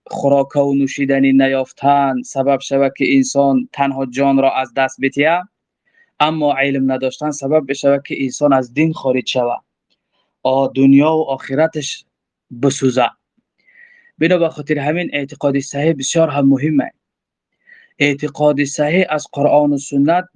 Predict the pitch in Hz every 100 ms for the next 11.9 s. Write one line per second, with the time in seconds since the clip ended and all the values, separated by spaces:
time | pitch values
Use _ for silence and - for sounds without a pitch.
0 | 120 127 - 180 185 156 147 139 123 113
1 | 107 - _ _ _ _ _ _ _ _
2 | - 151 180 160 147 131 143 127 139 170
3 | 180 139 120 - _ _ _ _ _ _
4 | _ - 143 143 - 202 180 147 156 135
5 | 139 147 160 135 - 131 139 135 135 143
6 | 175 160 147 - - - 170 180 160 156
7 | 139 147 135 - _ _ _ _ _ 131
8 | 143 139 185 - 160 147 135 139 - _
9 | _ _ _ - - - - _ _ _
10 | _ 180 196 175 170 165 185 180 165 -
11 | 165 160 139 165 - 147 131 156 175